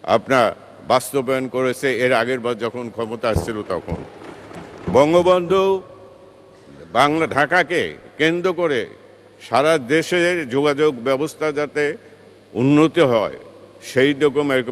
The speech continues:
প-, পদক্ষেপ নিয়েছিল। আপনার,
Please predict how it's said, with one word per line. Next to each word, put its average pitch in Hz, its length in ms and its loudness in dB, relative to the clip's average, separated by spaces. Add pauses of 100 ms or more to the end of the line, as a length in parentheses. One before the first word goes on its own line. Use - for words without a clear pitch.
প-, 117 200 0
পদক্ষেপ 117 400 -2
নিয়েছিল। 95 380 -6 (1160)
আপনার, 127 540 4